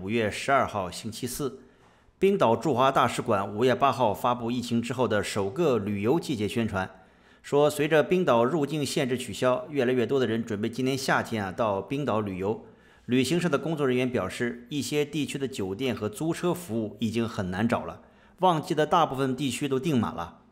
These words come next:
在两天时间内啊，这个微博帖子火了，为什么呢？评论区排行最热的第一条评论是“什么时候接我回家？”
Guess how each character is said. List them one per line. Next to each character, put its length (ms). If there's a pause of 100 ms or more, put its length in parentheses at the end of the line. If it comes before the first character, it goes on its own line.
(440)
在 160
两 200
天 160
时 180
间 180
内 140
啊， 180
这 140
个 220
微 200
博 200
帖 240
子 100
火 300
了， 240 (220)
为 140
什 140
么 80
呢？ 220 (400)
评 160
论 160
区 160
排 200
行 160
最 200
热 120
的 140
第 240
一 60
条 160
评 180
论 160
是 500
“什 220
么 100
时 140
候 180
接 200
我 120
回 160
家？” 300